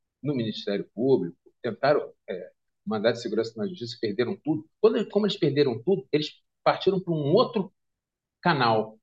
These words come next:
que foi tentar politicamente influenciar numa inve-, numa investigação legítima que a polícia vinha desenvolvendo. E pra mim foi uma surpresa. É, parece uma coisa assim, cara, se saísse um,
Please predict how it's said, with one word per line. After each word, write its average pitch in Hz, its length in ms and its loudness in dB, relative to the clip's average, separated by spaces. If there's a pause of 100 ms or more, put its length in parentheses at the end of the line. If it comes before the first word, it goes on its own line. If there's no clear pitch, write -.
(120)
que 151 140 2
foi 156 260 0
tentar 143 540 -4 (280)
politicamente 156 1120 0 (800)
influenciar 147 920 2
numa 156 220 2
inve-, 135 240 -2
numa 143 380 -6
investigação 135 600 -2
legítima 147 800 0
que - 80 -8
a 117 60 -4
polícia 117 400 -6
vinha 117 320 -6 (300)
desenvolvendo. 113 480 -4 (340)
E - 60 0
pra - 240 -2
mim 143 260 -2 (100)
foi 185 120 0
uma 202 180 -2
surpresa. 190 880 -6 (960)
É, - 280 -10
parece 233 360 -2
uma 320 140 -6 (140)
coisa 294 220 -8
assim, 269 180 -10 (360)
cara, - 300 -2 (180)
se - 220 -6
saísse 220 420 2
um, - 240 -4